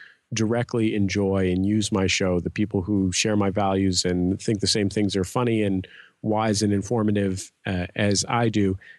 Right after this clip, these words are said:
than to go hat in hand and ask for money from Weetabix Incorporated,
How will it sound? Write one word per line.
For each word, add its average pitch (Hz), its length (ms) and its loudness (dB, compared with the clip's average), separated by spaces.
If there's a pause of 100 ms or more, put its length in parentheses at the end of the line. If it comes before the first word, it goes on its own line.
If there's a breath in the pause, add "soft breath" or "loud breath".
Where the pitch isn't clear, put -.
(120 loud breath)
than 110 520 2
to 120 120 2
go 113 440 2
hat 113 260 0
in 110 100 -2
hand 101 380 0
and 104 240 -4
ask 104 320 -2
for 107 140 0
money 101 320 2
from 92 420 0 (600 soft breath)
Weetabix 107 580 0
Incorporated, 90 840 0